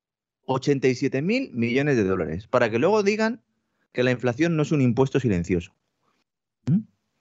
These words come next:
Desde enero hasta agosto de dos mil veintiuno, según datos de Bank of America. Y se está produciendo, bueno, pues, un fenómeno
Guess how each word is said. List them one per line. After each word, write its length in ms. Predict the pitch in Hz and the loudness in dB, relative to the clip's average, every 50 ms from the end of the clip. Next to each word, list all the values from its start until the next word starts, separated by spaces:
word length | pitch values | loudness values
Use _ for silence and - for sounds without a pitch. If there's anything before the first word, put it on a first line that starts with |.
| _ - | _ 0
Desde 300 | - 113 117 113 110 120 | 2 2 2 4 4 2
enero 200 | 123 147 165 185 | 4 4 4 2
hasta 180 | 180 180 - | 2 2 0
agosto 240 | 120 127 139 127 151 | 0 0 0 0 2
de 60 | 135 | 2
dos 80 | 123 113 | 2 2
mil 140 | 110 110 107 | 2 2 2
veintiuno, 420 | 107 101 90 82 78 80 78 78 | 2 0 0 -2 -4 -6 -6 -6
según 300 | - - 98 104 110 110 | -4 -2 -2 0 0 2
datos 380 | 113 123 131 - 151 151 - - - | 0 0 0 0 -2 -4 -4 -10 -8
de 160 | 104 95 95 | -4 -2 0
Bank 220 | 101 117 123 127 - _ _ _ _ _ _ _ _ _ _ _ _ | 0 -2 -2 -6 -12 _ _ _ _ _ _ _ _ _ _ _ _
of 200 | - 101 87 - | -8 -6 -6 -4
America. 520 | 87 92 101 95 85 80 82 - - - _ _ _ _ _ _ - - - - _ - | -2 0 0 2 0 -2 -4 -10 -16 -20 _ _ _ _ _ _ -20 -20 -20 -20 _ -2
Y 60 | 117 | 0
se 60 | 117 | 0
está 160 | 110 107 143 143 | 2 2 2 2
produciendo, 640 | 196 202 202 180 202 208 220 226 254 302 - - _ - | 4 2 2 4 2 2 2 2 -2 -4 -6 -10 _ -12
bueno, 180 | - 151 208 185 | -6 -4 -4 -2
pues, 200 | 127 107 - - | -4 -6 -8 -10
un 220 | - - 123 127 | -10 -6 -6 -4
fenómeno 520 | 107 143 143 156 160 165 170 185 240 277 | 0 0 2 2 2 2 2 0 0 -4